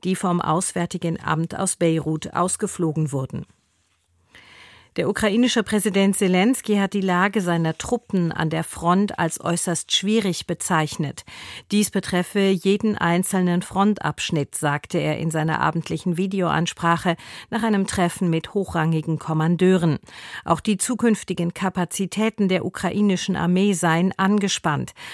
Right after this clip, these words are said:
Daher gehe es umso mehr darum, dass jeder einzelne Soldat alles in seiner Macht Stehende tue, um ein russisches Vorrücken aufzuhalten. Russlands Armee meldete weitere Geländegewinne in der Ostukraine.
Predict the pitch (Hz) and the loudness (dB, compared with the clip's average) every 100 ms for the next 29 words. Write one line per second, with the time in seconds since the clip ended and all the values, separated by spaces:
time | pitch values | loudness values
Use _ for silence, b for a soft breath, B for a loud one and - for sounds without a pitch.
0 | B - 151 165 160 190 196 190 170 - | B 0 2 4 2 2 2 2 0 -2
1 | - 226 196 180 170 170 196 196 165 196 | 2 2 4 2 2 2 0 -2 0 2
2 | 226 B B - 175 208 226 233 - 175 | 2 B B -6 -2 2 4 4 2 0
3 | 208 226 196 180 160 156 165 190 - 175 | 0 0 0 0 -2 2 2 0 0 2
4 | 180 208 - 180 175 170 165 160 170 - | 2 0 -2 0 2 2 2 2 0 -4
5 | - - 175 180 165 - - 208 202 196 | -6 0 2 2 0 -4 -4 2 2 2
6 | 180 180 180 165 170 170 160 185 - - | 0 0 0 0 -2 -2 -2 -2 -4 0
7 | 208 165 156 - 165 170 180 - - 170 | 0 0 -2 -4 0 0 0 -2 -2 0
8 | 156 139 - - _ B B B B B | 0 -2 -4 -10 _ B B B B B
9 | 175 214 247 233 226 190 180 175 214 240 | -2 2 4 2 2 2 2 4 4 2
10 | 185 185 - 190 165 156 185 220 180 170 | 2 0 0 0 2 2 0 -2 -4 0
11 | 170 160 202 214 165 151 156 151 - 156 | 0 2 2 2 0 0 0 0 -2 -2
12 | 160 175 - - 185 170 - 180 156 | -2 -4 -6 -6 -6 -4 2 2 2